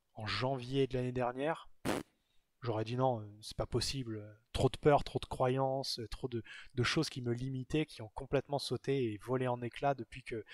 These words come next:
que je suis dans la communauté. Et pour ça, franchement, je dois dire, euh, merci à Cédric dans un premier temps, euh, d'avoir déjà créé cette communauté, de permettre aussi de faire le tri au final dans les gens pour garder cette bienveillance, ce, cet esprit, euh, collaboratif, euh,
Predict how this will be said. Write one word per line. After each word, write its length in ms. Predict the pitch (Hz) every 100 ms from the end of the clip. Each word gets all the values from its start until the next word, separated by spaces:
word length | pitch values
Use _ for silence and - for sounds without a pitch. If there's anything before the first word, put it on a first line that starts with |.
| - -
que 100 | 120
je 40 |
suis 100 | - 123
dans 80 |
la 100 | 120
communauté. 480 | 117 120 117 117 156
Et 60 | 139
pour 180 | - -
ça, 140 | 139
franchement, 320 | - - 143
je 80 | 131
dois 80 | 117
dire, 240 | 113 117
euh, 80 | 110 - - -
merci 340 | 127 131 - 147
à 60 |
Cédric 340 | - 135 131 139
dans 180 | 123
un 60 | 123
premier 280 | - 123 113
temps, 200 | 143 160 _ _ _ _ _
euh, 160 | 120 107
d'avoir 280 | 113 113 110
déjà 260 | 113 123
créé 240 | - - 143
cette 180 | 143 -
communauté, 580 | 131 127 123 - 160 - _ _ _ _ _ - _
de 80 | 127
permettre 400 | - 135 165 -
aussi 180 | 143 151
de 60 |
faire 140 | - 127
le 120 | 127
tri 320 | - - 185
au 40 | 131
final 320 | - 143 139
dans 100 | 123
les 140 | 123
gens 260 | 117 147 170 _ _ -
pour 180 | 117 117
garder 280 | 120 131
cette 220 | 127 147 101
bienveillance, 920 | 127 135 135 135 139 147 143 - 117
ce, 180 | 104 - - - -
cet 280 | - -
esprit, 420 | 123 - - 135 120
euh, 100 | 110
collaboratif, 1160 | - 131 127 131 127 - - 143 139 139 -
euh, 220 | 120 113